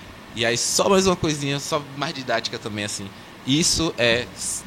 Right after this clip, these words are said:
sobre identidade de gênero. Ser uma pessoa cis ou ser uma pessoa trans, ou ser, enfim, uma pessoa, é, não binária, ser... isso é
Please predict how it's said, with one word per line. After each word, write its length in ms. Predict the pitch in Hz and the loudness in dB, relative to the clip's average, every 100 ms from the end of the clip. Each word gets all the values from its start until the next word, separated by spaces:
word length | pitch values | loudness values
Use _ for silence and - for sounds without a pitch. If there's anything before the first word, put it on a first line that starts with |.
| - | -6
sobre 420 | - 123 117 117 | -2 -2 -2 -2
identidade 500 | 151 165 170 - 143 139 | 0 4 4 6 4 4
de 100 | 151 | 2
gênero. 360 | 131 92 90 90 - - | 2 0 -6 -8 -12 -2
Ser 200 | - 139 | 4 6
uma 80 | 131 | 8
pessoa 300 | - - 117 | 6 6 4
cis 260 | - 139 | 2 4
ou 80 | 139 | 2
ser 200 | 135 131 | 2 0
uma 80 | 123 | 2
pessoa 280 | - - 120 | 2 2 -2
trans, 640 | - 107 107 110 147 - - - - - | -4 -2 -2 -2 -6 -10 -14 -18 -18 -14
ou 180 | 113 117 | -6 -4
ser, 240 | 113 117 113 104 | -2 -4 -6 -8
enfim, 200 | 107 - 95 | -10 -10 -10
uma 100 | 95 | -10
pessoa, 540 | 101 - 107 101 92 | -2 0 2 0 -2
é, 380 | 90 98 95 90 90 - - - - - | -4 -2 -2 -4 -8 -16 -18 -18 -18 -6
não 160 | 104 | -4
binária, 420 | 104 107 123 120 113 | -2 0 4 4 2
ser... 300 | - 110 107 - | -4 -6 -8 -6
isso 200 | 113 - | -4 0
é 80 | 120 | -2